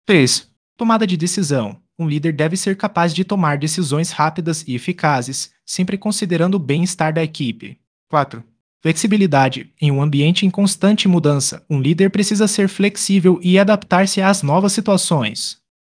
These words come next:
Essas características ajudam a construir um time forte e unido, onde todos se sentem valorizados e motivados. Para saber mais sobre habilidades de liderança, consulte habilidades de liderança eficazes.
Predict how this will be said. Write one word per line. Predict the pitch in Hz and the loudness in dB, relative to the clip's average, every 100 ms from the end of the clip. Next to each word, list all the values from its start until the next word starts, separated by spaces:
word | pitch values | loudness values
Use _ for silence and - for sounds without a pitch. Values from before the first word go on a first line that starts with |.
| - | -6
Essas | 143 165 - | -2 -2 0
características | - 185 - 175 156 156 - 139 | 0 -2 0 -2 0 -2 -2 0
ajudam | 170 135 143 165 | 2 2 2 2
a | 180 | 0
construir | 180 208 - 196 190 | 0 -2 -2 0 2
um | 185 | 2
time | 170 - 180 | 2 2 2
forte | 185 170 165 - 170 | 2 0 0 0 -4
e | 175 | 0
unido, | 180 139 113 127 _ | 0 0 -2 -6 _
onde | 170 170 | -2 0
todos | 185 185 175 180 | 0 -2 0 -2
se | 202 | -2
sentem | 185 185 190 185 | 0 2 2 2
valorizados | 165 185 190 151 151 156 156 - | 2 2 2 2 2 2 -2 -4
e | 165 | -2
motivados. | 170 196 - 151 123 98 - - - _ _ _ | 0 0 0 2 2 0 -10 -14 -14 _ _ _
Para | - 131 | -2 0
saber | 143 185 170 | 0 2 2
mais | 160 165 175 | 2 2 0
sobre | 190 160 | -2 0
habilidades | 165 156 180 151 156 151 | 0 0 2 2 2 0
de | 170 | 0
liderança, | 180 156 147 165 165 151 - | 0 0 0 0 -4 -10 -2
consulte | 196 190 - 208 220 | -2 0 -2 -2 0
habilidades | 170 175 156 156 151 | 0 0 2 2 2
de | 147 | 0
liderança | 180 160 156 156 - | 0 2 2 2 0
eficazes. | 196 202 - 151 113 113 - - | -2 -4 0 0 0 -4 -10 -12